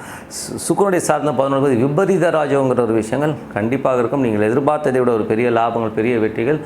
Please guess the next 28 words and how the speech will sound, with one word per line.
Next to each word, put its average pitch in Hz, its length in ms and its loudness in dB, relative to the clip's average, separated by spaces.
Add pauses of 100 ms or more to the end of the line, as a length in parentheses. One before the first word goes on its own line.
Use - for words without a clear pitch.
(340)
கண்டிப்பாக 117 440 0
இருக்கு. 107 280 0
So, 113 160 0
யாரெல்லாம் 120 360 0
ரிஷப 117 200 -4
லக்னமாக 120 440 0
இருந்து 120 280 0
குரு 110 180 -2
தசாபுத்தி 107 540 -2
அந்தரம் 107 260 -2
நடக்குதோ 104 240 -2
அவங்களுக்கு 120 220 -4
பெரிய 107 220 -2
லாபங்களை 101 440 0 (100)
கண்டிப்பாக 98 400 0
எதிர்பார்க்கலாங்க. 135 600 0 (420)
ரிஷப 175 240 2
லக்னமாக 156 420 2
இருந்து 135 240 2
சனி 143 300 0
தசாபுத்தி 135 460 0
அந்தரம் 120 200 2
நடக்கும். 113 460 0
இந்த 104 160 -2
சனி 117 280 -2
வந்து 110 200 2
ராகுடைய 107 420 2
சாரத்துல 107 340 -2